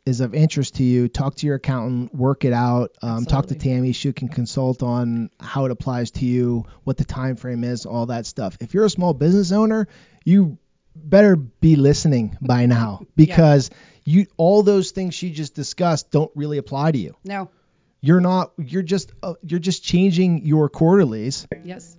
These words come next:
Speaker 1: And, and <laughs> I don't wanna get too into the weeds about it, but <laughs>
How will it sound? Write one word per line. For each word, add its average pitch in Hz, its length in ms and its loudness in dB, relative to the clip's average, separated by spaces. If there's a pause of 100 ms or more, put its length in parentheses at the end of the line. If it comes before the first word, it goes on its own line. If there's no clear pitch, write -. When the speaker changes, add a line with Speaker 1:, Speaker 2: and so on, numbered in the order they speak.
Speaker 1:
And, 180 240 4
and 175 400 2
<laughs> - 60 -18
I 170 100 2
don't - 220 0
wanna 180 160 0
get 151 320 -2
too 190 400 6 (520)
into 170 200 0
the 151 120 -2
weeds 170 320 -4
about 151 340 -2
it, 143 120 -6
but 151 240 -8 (920)
<laughs> - 60 -12